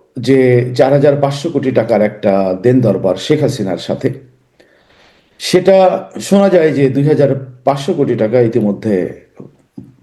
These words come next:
পেমেন্ট করে এসছে শেখ হাসিনাকে। এবং যে টাকা দেওয়ার পরে, যে ফান্ড দেওয়ার পরে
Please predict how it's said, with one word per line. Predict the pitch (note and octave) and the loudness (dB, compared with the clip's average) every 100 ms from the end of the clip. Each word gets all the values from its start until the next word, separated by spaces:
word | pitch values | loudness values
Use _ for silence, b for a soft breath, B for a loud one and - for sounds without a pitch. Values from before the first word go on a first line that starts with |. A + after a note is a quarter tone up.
| _ | _
পেমেন্ট | C3 C#3 D3 - | 0 2 0 -2
করে | G#2 G2 - - | -2 -2 -4 -8
এসছে | G#2 - - | -12 -8 -8
শেখ | - - | -6 -6
হাসিনাকে। | F2+ - F2 F2+ - - b b b b b b | -8 -8 -8 -6 -8 -10 b b b b b b
এবং | - E3+ C#3 A#2 | 0 2 2 -2
যে | G#2 E3 G#3+ | 2 2 4
টাকা | E3 C3+ - E3 E3+ | 0 -2 0 2 2
দেওয়ার | C#3 C3 C3 C#3+ D3 | 2 2 4 2 0
পরে, | - A#2 G#2+ A2 C#3 - - _ _ _ _ | -2 -2 0 0 -2 -4 -10 _ _ _ _
যে | G2+ A#2+ | -4 -2
ফান্ড | B2 - C#3+ D#3 B2 | 0 0 0 0 0
দেওয়ার | G#2+ G#2+ G#2 | 2 2 -2
পরে | - G#2 D3 G3+ - | -2 0 0 0 -8